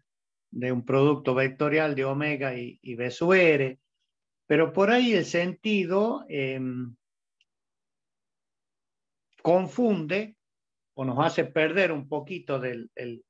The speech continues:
del, del, del horizonte, por lo tanto nos detenemos, este,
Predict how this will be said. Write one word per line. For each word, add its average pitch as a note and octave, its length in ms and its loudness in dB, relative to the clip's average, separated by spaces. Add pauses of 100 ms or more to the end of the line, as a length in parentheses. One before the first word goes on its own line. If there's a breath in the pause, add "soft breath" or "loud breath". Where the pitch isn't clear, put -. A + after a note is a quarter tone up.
del, A#2+ 260 -12 (160)
del, - 320 -10
del A#2+ 180 0
horizonte, E3+ 840 0 (500)
por D3 140 2
lo D3 120 0
tanto F3+ 300 -2
nos C#3 160 0
detenemos, E3+ 840 -2 (460)
este, A#2+ 840 -4